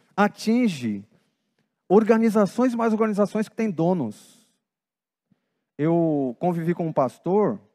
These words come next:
que quando ele foi pregar numa igreja, ele era seminarista, se eu não me engano,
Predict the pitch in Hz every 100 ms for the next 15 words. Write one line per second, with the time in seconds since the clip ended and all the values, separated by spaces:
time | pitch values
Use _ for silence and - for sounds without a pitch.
0 | _ _ _ _ - 156 - 170 175 170
1 | 165 160 143 - 160 160 147 147 143 143
2 | 127 135 175 139 131 139 151 165 - 175
3 | 202 165 170 165 151 127 135 165 123